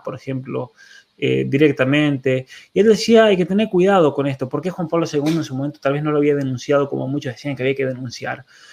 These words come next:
porque aquí estamos jugando con poderes demoníacos ocultos, ¿no?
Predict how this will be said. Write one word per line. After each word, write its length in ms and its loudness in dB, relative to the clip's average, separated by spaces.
porque 200 2
aquí 120 2
estamos 300 4
jugando 400 4
con 180 2
poderes 500 4
demoníacos 680 -4
ocultos, 560 -6
¿no? 400 -10